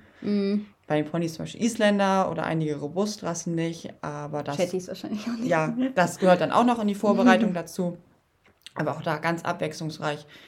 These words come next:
Speaker 2: Stangenarbeit an der Longe, wirklich auch kontrolliertes Freilaufen. Heißt nicht, wir springen durch die Halle wild bockend, sondern,
Speaker 1: Mhm.
Speaker 2: ähm, die werden auf einer Acht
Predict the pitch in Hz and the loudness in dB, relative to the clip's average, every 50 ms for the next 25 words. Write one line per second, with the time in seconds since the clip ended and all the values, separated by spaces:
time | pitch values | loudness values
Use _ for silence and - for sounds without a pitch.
0 | - - - - - - - _ _ _ _ _ _ _ - - - 214 202 196 | -20 -20 -20 -20 -20 -20 -20 _ _ _ _ _ _ _ -12 0 2 4 4 4
1 | 190 - - 180 185 185 180 170 175 170 170 170 170 170 165 170 170 170 170 165 | 2 2 0 0 2 2 2 2 2 -4 -4 -2 -2 -2 0 0 -2 -2 -2 -4
2 | 160 165 160 160 160 160 160 156 135 - 170 165 170 165 - 160 160 160 - 196 | -4 -2 -2 0 0 0 -2 -2 -4 -6 -10 -10 -8 -4 -2 -2 -4 -2 0 0
3 | 185 185 185 196 190 180 190 - 156 156 156 - - 180 180 180 180 202 208 220 | 0 0 2 0 2 2 2 2 0 -4 -8 -6 -2 0 0 2 4 2 2 2
4 | 220 220 196 185 160 160 160 - 180 175 175 - 170 165 - - - 180 175 165 | 0 -2 -2 -2 -4 -4 -4 -6 -6 -6 -6 -8 -10 -10 -10 -6 -4 -4 -2 -2
5 | 165 165 - 170 175 175 170 175 175 165 165 165 156 160 - 165 165 - - 240 | -4 -6 -6 -8 -6 -4 -2 0 0 0 0 -4 -4 0 -2 -2 -2 0 2 2
6 | 262 285 277 - 202 185 180 180 - - - - 208 208 175 175 - - - 165 | 2 2 2 0 0 2 4 4 6 6 6 4 4 2 2 -2 -4 -6 -4 -4
7 | 160 160 160 160 160 160 160 165 185 202 - _ _ _ - _ _ _ _ _ | -2 -2 -2 -2 -2 -4 -4 -6 -8 -12 -16 _ _ _ -20 _ _ _ _ _
8 | _ _ _ _ 175 175 170 165 165 160 170 175 - 165 165 - - 160 - - | _ _ _ _ -8 -6 -6 -4 -4 -4 -4 -4 -4 -4 -4 -4 -6 -8 -6 -4
9 | 202 - - 208 208 - _ - - | -2 -2 -2 -2 -4 -8 _ -20 -20